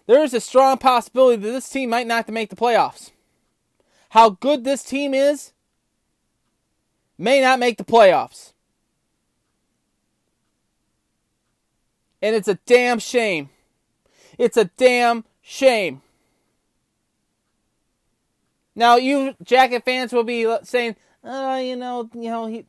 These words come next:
th-, he's just talking that now. He'll get back on the high horse.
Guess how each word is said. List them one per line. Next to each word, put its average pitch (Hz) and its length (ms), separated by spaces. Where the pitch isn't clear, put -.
th-, 160 400
he's 233 200
just - 220
talking 220 320
that 208 140
now. 208 180
He'll 214 140
get 214 160
back 208 220
on 208 100
the 196 80
high 202 220
horse. 196 360